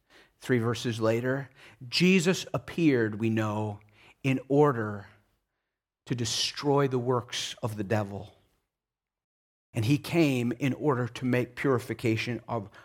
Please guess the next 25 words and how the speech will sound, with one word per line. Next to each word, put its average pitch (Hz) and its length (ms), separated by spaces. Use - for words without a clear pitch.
our 110 140
sins. 104 640
We 165 240
come 175 300
to 156 80
this 143 200
table 123 440
this 110 200
morning, 104 440
and 127 220
it's 160 200
a 123 60
fitting 147 580
way 120 280
of - 160
celebrating 110 720
Christmas. - 920
We 147 100
come 175 320
to 190 80
this 170 220
table 117 680
as 139 160
an 143 80
expression 151 640